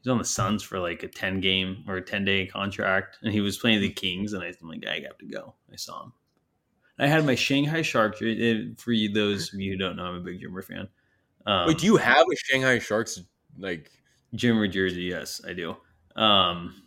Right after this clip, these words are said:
Speaker 2: legit jersey or, like, a jersey T-shirt?
Speaker 1: No, it's, like, a, it's a jersey.
Speaker 2: Wow. How did you get that? Did you get that from, like,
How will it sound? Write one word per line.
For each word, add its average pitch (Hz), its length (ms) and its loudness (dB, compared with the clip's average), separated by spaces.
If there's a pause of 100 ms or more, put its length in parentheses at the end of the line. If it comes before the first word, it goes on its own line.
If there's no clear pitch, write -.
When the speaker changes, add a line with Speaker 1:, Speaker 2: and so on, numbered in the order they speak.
(280)
Speaker 2:
legit 143 440 -4
jersey 131 440 2
or, 120 120 6
like, 101 160 2
a 98 60 -4
jersey 85 380 -6
T-shirt? 73 540 -14 (300)
Speaker 1:
No, 95 240 2
it's, 92 160 -4
like, 101 120 -2
a, 85 120 -4 (280)
it's 101 180 -10
a 87 60 -12
jersey. - 520 -14 (720)
Speaker 2:
Wow. 50 300 -10
How 147 140 2
did 196 100 0
you 110 80 -6
get 151 200 0
that? 90 140 0
Did 85 80 -12
you 90 80 -8
get 90 240 -6
that 101 240 0
from, 92 120 -10
like, 82 280 -8